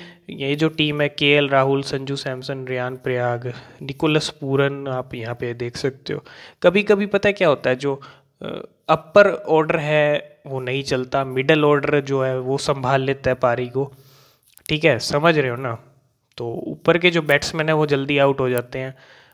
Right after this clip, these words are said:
और फिर जो बीच वाले बैट्समैन ऑलराउंडर हैं वो सब पारी को संभाल लेते हैं। उसी हिसाब से ही जो सोच समझ के टीम क्रिएट कई, की गई हैं। राहुल तेवतिया को लिया, रवि बिश्नोई को लिया। राहुल तेवतिया को और टीम्स में नहीं लिया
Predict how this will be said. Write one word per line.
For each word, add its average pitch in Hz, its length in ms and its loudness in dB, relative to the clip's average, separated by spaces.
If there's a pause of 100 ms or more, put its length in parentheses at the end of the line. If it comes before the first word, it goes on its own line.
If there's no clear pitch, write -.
(120)
और - 120 -6
फिर 147 160 -4
जो 143 140 -4
बीच 135 340 0
वाले 147 260 4
बैट्समैन 135 540 -4
ऑलराउंडर 127 520 -4
हैं 143 60 -6
वो 139 220 -6
सब 135 220 -6
पारी 120 240 2
को 123 100 -2
संभाल 113 340 -6
लेते 113 240 -12
हैं। - 80 -10
उसी 190 280 0
हिसाब 180 360 4
से - 200 -2
ही 175 120 0
जो 165 260 0 (680)
सोच 170 540 0
समझ 170 340 0
के - 140 -2
टीम 147 280 -8
क्रिएट 135 380 -4
कई, 127 200 -2
की 139 460 0
गई 127 220 0
हैं। 131 240 -10 (280)
राहुल 139 320 4
तेवतिया 147 480 2
को 143 100 -2
लिया, 139 260 0
रवि 131 240 0
बिश्नोई 135 460 -6
को 131 100 -4
लिया। 131 200 -2
राहुल 143 300 2
तेवतिया 160 480 2
को 160 160 4
और 165 120 2
टीम्स 165 300 -4
में 165 60 -4
नहीं 170 140 0
लिया 117 340 -4